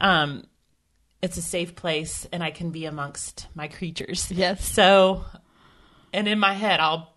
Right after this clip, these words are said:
Speaker 1: be a Disney princess. I just know it. I, I, I already know. And so <laughs> that's what I'm so excited about. So that's one of my dreams.
Speaker 2: Okay. Um, many years ago, Cliff and I did the Dave Ramsey Financial Peace University.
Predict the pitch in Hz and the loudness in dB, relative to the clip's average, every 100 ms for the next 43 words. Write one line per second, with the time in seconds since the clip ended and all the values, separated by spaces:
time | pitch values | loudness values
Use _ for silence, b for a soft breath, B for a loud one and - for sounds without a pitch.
0 | _ 190 175 190 170 143 - 123 - 156 | _ -4 -2 -4 -6 -8 -12 -12 -14 -14
1 | - 175 180 170 170 208 - - - 180 | -6 -4 -4 -6 -6 -6 -8 -14 0 2
2 | - 180 180 - 170 147 156 165 180 208 | 2 -2 -4 -4 -6 -2 -2 -4 -4 -6
3 | 190 - B B B - 233 - 254 - | -8 -12 B B B 0 0 0 0 6
4 | 190 220 240 233 214 220 220 180 202 - | 8 8 6 6 6 6 6 6 6 6
5 | 269 294 294 190 147 - 254 233 220 226 | 4 8 6 6 4 4 6 6 6 4
6 | 214 240 202 151 - - - - 208 220 | 6 6 4 0 -6 -12 -18 -10 -6 -4
7 | 165 - _ _ 208 220 208 202 208 208 | -6 -10 _ _ 6 8 6 2 -4 -8
8 | _ _ - - _ _ _ _ _ - | _ _ -20 -20 _ _ _ _ _ -20
9 | _ _ _ - 214 240 269 226 196 - | _ _ _ -4 0 2 2 0 0 0
10 | 175 185 - 208 185 190 175 165 165 - | 2 0 0 -2 2 2 4 2 2 -4
11 | 170 165 165 170 170 165 - 160 165 190 | 0 2 2 2 2 2 0 -2 -2 -6
12 | _ b b b b b _ _ 175 170 | _ b b b b b _ _ 6 6
13 | 165 196 - 170 - 170 170 160 170 - | 6 4 2 2 4 4 6 6 4 0